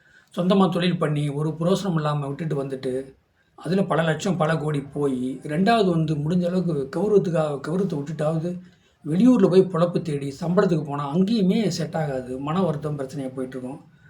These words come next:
அவ தான் வந்து அவங்க சாதகம் பார்க்கணும்னு ஆசைப்படுவாங்க. "என்னதான் பார்ப்போமே", சாதகத்தையே நம்பாதவங்க, அப்ப தான் சாதகம் பார்க்கணும்னு ஆசைப்படுவாங்க.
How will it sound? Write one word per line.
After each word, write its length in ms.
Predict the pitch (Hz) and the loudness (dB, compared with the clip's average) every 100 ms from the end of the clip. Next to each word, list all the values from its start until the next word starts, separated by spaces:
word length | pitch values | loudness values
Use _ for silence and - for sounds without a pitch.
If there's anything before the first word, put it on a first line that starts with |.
| - _ _ | -20 _ _
அவ 200 | - 170 | -2 0
தான் 160 | 175 214 | 2 2
வந்து 180 | 175 185 | 4 2
அவங்க 180 | 151 131 | 2 -4
சாதகம் 360 | 151 180 202 165 | -2 0 2 2
பார்க்கணும்னு 380 | 165 147 156 147 | 0 0 -2 -4
ஆசைப்படுவாங்க. 440 | 147 - 135 123 | -6 -6 -6 -4
"என்னதான் 460 | 131 156 180 175 - | -4 -2 -2 -2 -2
பார்ப்போமே", 460 | 156 160 143 139 127 | -4 -4 -6 -8 -8
சாதகத்தையே 680 | - 147 196 196 185 208 | -4 2 6 6 6 0
நம்பாதவங்க, 600 | 202 160 180 175 165 156 208 - _ _ _ _ | 0 2 4 4 2 -2 -4 -8 _ _ _ _
அப்ப 160 | 143 151 | -10 -6
தான் 180 | 202 - | -6 -4
சாதகம் 360 | 170 208 190 | 0 2 2
பார்க்கணும்னு 420 | 160 147 147 180 | 0 -4 -4 -4
ஆசைப்படுவாங்க. 540 | 143 - - 127 110 | -6 -10 -12 -12 -12